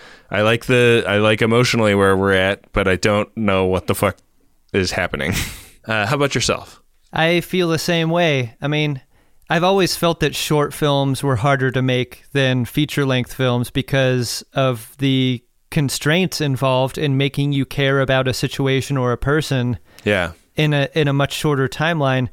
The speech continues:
Speaker 2: A Star Trek short film like this doesn't need to challenge itself in that way because we already know Tilly. Like, we're already set up for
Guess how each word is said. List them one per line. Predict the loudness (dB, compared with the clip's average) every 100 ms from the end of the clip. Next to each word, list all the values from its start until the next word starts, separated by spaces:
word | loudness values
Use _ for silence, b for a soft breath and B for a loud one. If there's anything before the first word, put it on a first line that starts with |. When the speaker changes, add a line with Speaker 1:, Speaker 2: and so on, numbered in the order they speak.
| b b b b
Speaker 2:
A | -2 0
Star | -2 0 -2
Trek | 0 -2 -2
short | -4 0 -2 -2
film | -2 0
like | 0 0 0
this | -2 -2 -6 -12 b b b -2
doesn't | 0 2 0
need | 2 0 0
to | -2
challenge | 0 2 2 2
itself | 0 0 0 0
in | 0
that | 0
way | 0 0
because | 0 0
we | 2 2
already | 4 4 2
know | 2 2
Tilly. | 0 0 0 -2 -6 -4
Like, | -4 0
we're | 2 4
already | 4 2 0
set | 0 0 2
up | 2 0
for | -6 -2 0 2 0 -2